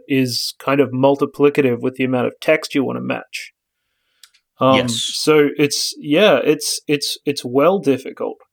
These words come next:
Speaker 1: Um, I really wish I had a local one, though.
Speaker 2: You mean like a, a
Speaker 1: I'm not gonna
Speaker 2: machine on your
Speaker 1: lie.
Speaker 2: computer that you could ju-, or like a s-, piece of software, a locally running piece of software that you could just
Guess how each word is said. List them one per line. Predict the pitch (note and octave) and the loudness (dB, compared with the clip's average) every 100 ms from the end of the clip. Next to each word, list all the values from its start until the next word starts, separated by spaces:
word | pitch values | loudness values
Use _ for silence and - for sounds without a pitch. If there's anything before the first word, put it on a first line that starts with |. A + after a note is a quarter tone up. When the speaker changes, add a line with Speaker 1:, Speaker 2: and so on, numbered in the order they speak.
| _ _ _ _ _ _ _ | _ _ _ _ _ _ _
Speaker 1:
Um, | C3+ C#3 C#3 C3+ C3 _ _ _ _ _ _ _ _ _ - - _ | 2 4 4 2 -4 _ _ _ _ _ _ _ _ _ -20 -20 _
I | C3 | -8
really | C3+ B3 C4+ | -2 2 4
wish | G#3+ - | 4 4
I | F#3 | 2
had | E3 D3 | 4 2
a | |
local | B2+ B2 C3+ D#3+ - B2 | 2 2 2 2 -2 -6
one, | A#2+ G#2+ G#2+ | -8 -14 -14
though. | G#2+ A2 - - _ _ _ _ _ _ _ _ - | -12 -12 -12 -20 _ _ _ _ _ _ _ _ -4
Speaker 2:
You | |
mean | F3+ G3+ | 0 2
like | E3+ D#3 | 2 2
a, | |
a | |
Speaker 1:
I'm | C#3 | 2
not | B2+ | 2
gonna | C3 | 0
Speaker 2:
machine | D3 D3+ E3+ F#3 F#3 F3 | 0 0 -2 0 2 2
on | D#3+ C#3+ | 2 2
your | C#3 | 0
Speaker 1:
lie. | C3 | 0
Speaker 2:
computer | C3 - D#3+ D#3+ D#3+ | -4 -2 0 2 2
that | C3+ B2+ | 0 0
you | B2+ | -2
could | C3 A#2+ | -2 -2
ju-, | A2+ B2+ A2+ | 0 2 4
or | B2+ A#2+ | 4 4
like | A#2 | 4
a | A#2+ | 2
s-, | G#2+ | 0
piece | - D3+ | -2 -4
of | C3+ | -4
software, | D3 C3+ C3 C3 | 0 2 2 2
a | A2+ | 2
locally | A#2 C3 C3 C3 | 2 2 0 0
running | A#2+ B2 B2 | 2 2 2
piece | B2 B2 | 0 -4
of | A#2+ | -2
software | B2+ A#2+ B2 B2 | 0 2 2 0
that | A#2 A2 | 0 -4
you | G#2+ | -4
could | A2+ | -4
just | G#2 A2 G#2 - - | 0 -2 -2 -10 -16